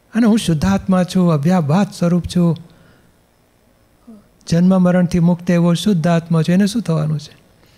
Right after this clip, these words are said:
એટલે નિર્ભય. ડર, ડર એટલે આ અપેક્ષા એ. વિષયો વિષ નથી, નિડરતા એ વિષ છે. વિષય મને નડે નહીં, હું ગમે તેટલું ભોગવી લઉં,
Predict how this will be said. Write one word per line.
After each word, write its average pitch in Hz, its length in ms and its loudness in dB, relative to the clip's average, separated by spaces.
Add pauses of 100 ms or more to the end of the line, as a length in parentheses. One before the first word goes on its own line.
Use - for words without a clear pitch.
(140)
એટલે 220 120 2
નિર્ભય. 165 420 0 (1160)
ડર, 202 440 2 (140)
ડર 196 240 2
એટલે 226 180 0
આ 208 140 0
અપેક્ષા 170 400 -2
એ. 143 180 -4 (560)
વિષયો 214 420 2
વિષ 202 240 2 (100)
નથી, 160 360 -2 (400)
નિડરતા 180 640 2
એ 160 80 0
વિષ 151 260 -4
છે. - 300 -10 (260)
વિષય 180 260 0
મને 196 220 2
નડે 190 320 2
નહીં, 180 360 2
હું 170 120 0
ગમે 185 240 2
તેટલું 175 240 0
ભોગવી 180 320 0
લઉં, 170 360 0